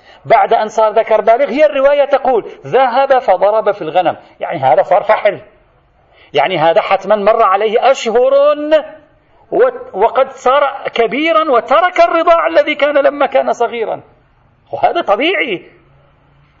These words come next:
يقول: "رضع حتى شب وكبر"، يعني بعد أن شب وكبر ترك الرضاع. الآن بعد أن شب وكبر،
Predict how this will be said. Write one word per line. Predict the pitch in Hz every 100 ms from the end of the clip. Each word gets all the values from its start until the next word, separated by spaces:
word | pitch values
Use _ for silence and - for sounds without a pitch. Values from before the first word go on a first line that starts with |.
| _ _ -
يقول: | 131 185
"رضع | 160 160 220 262 254 269
حتى | - 311 - 240
شب | 240 220 185
وكبر"، | 202 185 190 165
يعني | 131 143
بعد | 175 165 165
أن | 180
شب | 180 175 156
وكبر | 180 180 180
ترك | 269 254 349 339
الرضاع. | 320 285 240 190 - - -
الآن | 143 151 165 151
بعد | 160 156
أن | 170
شب | 170 170 151
وكبر، | 165 165 165 156 175 240 269